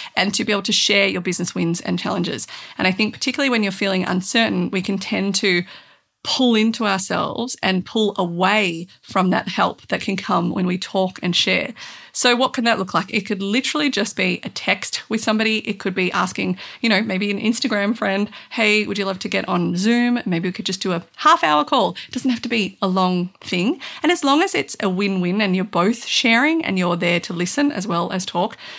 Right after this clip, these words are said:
it can be so incredibly helpful. If you are in a group coaching program or mastermind or some sort of accountability group, then it's, it may be that, you know, maybe it's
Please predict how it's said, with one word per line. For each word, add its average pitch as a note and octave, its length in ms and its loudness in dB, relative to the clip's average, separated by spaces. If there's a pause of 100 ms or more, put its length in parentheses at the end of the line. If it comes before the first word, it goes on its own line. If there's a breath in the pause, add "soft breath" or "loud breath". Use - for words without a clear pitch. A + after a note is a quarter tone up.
(120)
it A#3 140 -4
can B3 80 2
be B3 100 2
so C4+ 580 -2
incredibly G3+ 480 -2
helpful. D#3+ 480 -4 (480 loud breath)
If D4+ 200 2
you E4+ 260 2
are C4+ 280 6
in F3 340 0 (220)
a G#3+ 40 -8
group G3+ 220 -4
coaching F3+ 340 0
program F#3 680 2 (140)
or E3+ 580 2
mastermind F#3 680 2
or F3+ 120 -4
some F#3 180 -2
sort F3+ 140 -2
of F3+ 80 -2
accountability F3+ 640 -2
group, F#3+ 280 -2 (420 loud breath)
then B3 260 4
it's, B3 260 -2
it B3 160 -2
may A3+ 180 2
be G#3+ 300 2
that, F#3+ 340 0
you G3 120 -2
know, F3+ 120 0
maybe G3 220 2
it's G3 240 -2